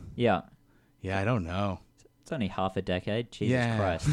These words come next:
Speaker 2: <laughs> I don't know. Um, the mind is going. I'm sure it was, uh, I'm sure it was very relevant to the reason why I said that.
Speaker 1: Yeah, so I, I use this, uh, this,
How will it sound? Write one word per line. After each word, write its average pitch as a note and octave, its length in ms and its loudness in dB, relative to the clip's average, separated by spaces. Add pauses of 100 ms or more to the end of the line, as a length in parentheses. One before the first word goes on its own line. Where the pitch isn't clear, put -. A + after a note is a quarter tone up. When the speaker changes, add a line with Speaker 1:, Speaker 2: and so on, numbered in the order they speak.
(420)
Speaker 2:
<laughs> - 460 -6
I - 100 4
don't A#2+ 140 6
know. C3 200 8
Um, G#2+ 180 6
the G#2 80 4
mind C3 340 8
is C#3 120 6
going. C3 600 10
I'm B2 140 4
sure A3 240 12
it F3+ 100 12
was, A#2+ 300 10
uh, A2 420 8
I'm A2+ 80 4
sure D#3+ 160 10
it D3 40 12
was B2 160 10
very A#2 220 10
relevant B2 760 6
to B2+ 440 2
the A#2 80 -2
reason B2+ 300 6
why B2 180 2
I B2+ 40 0
said C3+ 200 -2
that. G2+ 220 -4 (800)
Speaker 1:
Yeah, A2 160 2
so A2+ 180 2
I, G#2 260 4
I A#2+ 60 4
use C3+ 220 4
this, D3+ 240 0
uh, G#2+ 340 6
this, - 400 -4